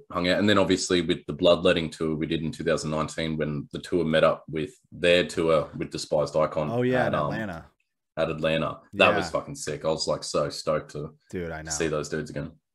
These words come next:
Speaker 2: I was
Speaker 1: We were actually, we were meant to do a, an Australian tour with those guys almost twelve months ago to the date.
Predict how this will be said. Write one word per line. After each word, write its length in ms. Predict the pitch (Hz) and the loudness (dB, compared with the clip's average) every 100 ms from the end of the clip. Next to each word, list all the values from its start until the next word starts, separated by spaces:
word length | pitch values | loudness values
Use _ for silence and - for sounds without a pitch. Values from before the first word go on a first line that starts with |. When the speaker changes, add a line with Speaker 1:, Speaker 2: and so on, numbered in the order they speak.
| - | -14
Speaker 2:
I 60 | 90 | -12
was 320 | 85 - - | -12 -14 0
Speaker 1:
We 160 | 123 139 | 8 10
were 80 | 147 | 10
actually, 560 | 139 - 117 92 - - _ _ _ - | 8 6 4 4 0 -12 _ _ _ 2
we 140 | 135 | 6
were 60 | 135 | 6
meant 240 | 104 117 | 6 4
to 100 | 117 | 2
do 220 | 110 98 | 0 2
a, 160 | 92 85 | 2 0
an 100 | 87 | -2
Australian 480 | 85 - 98 92 82 | -2 2 4 4 -2
tour 260 | - 104 | -2 0
with 140 | 101 92 | 0 0
those 220 | 87 82 | 0 0
guys 580 | - 82 82 78 - _ _ _ _ - | 2 2 2 0 -8 _ _ _ _ -2
almost 720 | 101 92 92 85 - - - _ _ _ _ _ | 0 4 2 2 -4 -10 -18 _ _ _ _ _
twelve 280 | - 101 90 | 4 4 4
months 240 | 87 85 | 0 0
ago 180 | 82 85 | 2 2
to 140 | 80 | 2
the 80 | 80 | 0
date. 340 | 80 85 76 | 4 6 4